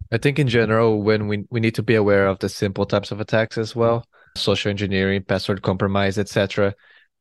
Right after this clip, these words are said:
Threat actors, they're, they're not really going the hard route of exploiting vul-, vulnerabilities and tearing down defenses. They are going the easy route. They're taking stolen passwords, using social engineering to bypass two-factor, et cetera.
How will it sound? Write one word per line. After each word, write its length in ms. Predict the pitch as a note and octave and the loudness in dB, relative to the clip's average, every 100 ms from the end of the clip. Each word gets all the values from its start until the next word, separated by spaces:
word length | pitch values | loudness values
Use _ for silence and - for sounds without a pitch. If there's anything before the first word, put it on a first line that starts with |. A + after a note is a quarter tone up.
| - | 0
Threat 200 | B2+ C3+ | 2 2
actors, 400 | B2+ - A#2 G#2+ | -2 -2 -4 0
they're, 180 | A2+ | -2
they're 180 | G#2+ A2+ | 0 0
not 160 | A#2 B2 | 0 0
really 220 | B2 A#2 | 0 0
going 240 | A2 G#2+ | 0 -2
the 80 | G2+ | -2
hard 280 | F2 F2+ F2+ | -4 -2 0
route 300 | G2 G2+ G2+ | 2 0 0
of 100 | G2 | -6
exploiting 480 | F#2+ - G#2 G2 F#2 | -8 -6 -2 0 0
vul-, 160 | G2 | -2
vulnerabilities 840 | F#2+ G#2 G#2 F#2+ F2+ A2 A2 A2+ G#2 | -2 -2 0 2 2 4 4 2 0
and 120 | F#2+ | -4
tearing 280 | - F#2+ F#2+ | -2 -2 0
down 180 | F#2 F2+ | -2 -2
defenses. 720 | F2 A2+ A#2 A2+ A#2 A2 - - _ _ - _ | -2 0 -2 2 0 0 -6 -20 _ _ -20 _
They 140 | A2 | 4
are 80 | C3+ | 4
going 260 | C3 C3+ C3 | 4 2 2
the 80 | |
easy 280 | A2 G#2 F#2+ | 0 0 0
route. 340 | F2+ F2 E2+ - | 0 0 -2 -2
They're 140 | G#2 | -2
taking 320 | G2+ A#2 A2+ | 0 -2 -2
stolen 320 | G#2 - F#2 F2 | -4 -2 -2 0
passwords, 560 | A#2+ A2+ - A2+ G2+ | 0 0 0 0 0
using 240 | G#2 F#2+ G2 | -2 -2 -6
social 400 | - G2 - F2+ | -2 -2 0 -2
engineering 480 | F2+ F#2+ F#2+ F#2 | -2 0 2 0
to 120 | F2+ F2+ | -2 -2
bypass 460 | F2+ F2 F2+ E2+ | -2 0 -2 -2
two-factor, 720 | - D#2 - A#2 - A#2 A2 - _ _ _ | -4 -4 0 0 0 0 0 0 _ _ _
et 100 | - | -10
cetera. 480 | - A2 - A2+ A2 | -2 -2 2 0 0